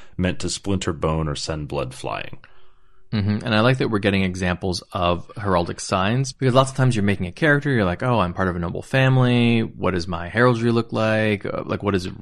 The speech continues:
Speaker 2: reasonable for heraldry?" So at least we have some, uh, examples here.
Speaker 1: And then the new archetypes that we get are the arcane archer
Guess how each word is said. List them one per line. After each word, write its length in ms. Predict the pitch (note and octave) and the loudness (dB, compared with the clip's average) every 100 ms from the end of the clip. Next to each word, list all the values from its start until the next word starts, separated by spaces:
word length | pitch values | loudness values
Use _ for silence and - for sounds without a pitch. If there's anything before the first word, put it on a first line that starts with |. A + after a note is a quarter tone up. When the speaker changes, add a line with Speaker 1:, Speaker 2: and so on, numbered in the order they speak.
| - F2+ | -14 -4
Speaker 2:
reasonable 680 | F#2 A#2 A2+ B2 A2+ A#2 A2+ | 0 0 2 2 4 4 4
for 120 | A2+ | 0
heraldry?" 460 | A2+ A2+ A2 A2+ | 2 2 0 -2
So 160 | - A#2 | 0 0
at 80 | A#2+ | 2
least 160 | C#3+ | 0
we 100 | B2 | 0
have 180 | G#2 G2 | 0 -2
some, 540 | - F#2 F2 F2 E2+ - | -2 -2 0 -2 -4 -6
uh, 100 | G2 | -4
examples 580 | F#2+ F2 E2+ E2 F2+ - | -4 -4 -6 -6 -8 -6
here. 280 | - - - - - - - - - - - - - | -8 -10 -16 -20 -20 -20 -20 -20 -20 -20 -20 -16 -6
Speaker 1:
And 160 | F#2+ | -2
then 160 | F#2 F2 | -2 -2
the 160 | E2+ E2 | -4 -4
new 240 | G2+ A#2 | -4 -2
archetypes 640 | - F#2 F#2+ - G#2 - - | -2 -4 -4 -2 -4 -4 -4
that 120 | - | -2
we 80 | E2 | -2
get 280 | E2 E2 - - | 0 0 0 -2
are 260 | D#2+ D#2 | 0 -2
the 260 | C#2+ D2 D2+ | -2 -4 -2
arcane 400 | F#2+ G2+ - D#2+ | -2 -2 -2 -6
archer 600 | - C2+ B1+ E2 F#2+ A2+ | -4 -4 -4 -4 -4 -6